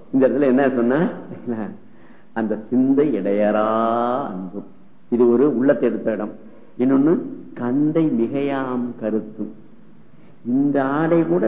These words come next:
சிவ சிவ, இது எதற்கு, இது எதற்கு, என்ன இது? ஏன்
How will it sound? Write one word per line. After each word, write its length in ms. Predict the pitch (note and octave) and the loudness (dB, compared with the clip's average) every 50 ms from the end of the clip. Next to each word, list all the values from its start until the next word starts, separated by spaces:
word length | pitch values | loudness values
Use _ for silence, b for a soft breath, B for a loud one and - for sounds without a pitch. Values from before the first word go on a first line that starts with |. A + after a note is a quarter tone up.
| F3+ - | 0 -2
சிவ 160 | E3+ C#3+ D3 D3+ D3+ - | -2 -2 -2 -2 -2 -2
சிவ, 140 | D#3+ D#3+ F3+ F#3+ | -2 0 0 0
இது 240 | - C3 B2 A#2 B2 A#2+ B2 | 0 0 2 2 4 4 6
எதற்கு, 360 | B2+ D3 D3+ - - - F3+ F3 - - - - - - - - | 4 4 2 0 0 0 0 0 -2 -6 -14 -16 -18 -16 -10 -6
இது 100 | B2+ B2 C3 C3 | -2 0 2 2
எதற்கு, 300 | C3 C#3+ D3 - - - - - - - E2 D#2+ - - - - - - - - - | 2 0 -2 -4 -6 -12 -14 -16 -16 -16 -16 -16 -16 -18 -18 -18 -20 -20 -10 -2 0
என்ன 100 | B2 A#2+ | 2 2
இது? 300 | A2 G#2 G#2+ - G#2 F#2 E2 D#2 - - - - - - - - - - - C3 D3+ | 2 0 -2 -4 -8 -10 -12 -14 -16 -18 -20 -20 -20 -20 -20 -20 -16 -4 2 4 6
ஏன் 220 | F3 E3+ D#3 C#3 | 6 6 4 2